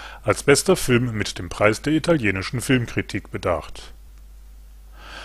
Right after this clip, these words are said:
Der Punkrocker Stefano Nardini ist mit Mitte dreißig in eine Lebenskrise geraten.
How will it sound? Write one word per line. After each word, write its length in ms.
Der 80
Punkrocker 680
Stefano 640
Nardini 680
ist 320
mit 220
Mitte 200
dreißig 520
in 120
eine 140
Lebenskrise 680
geraten. 580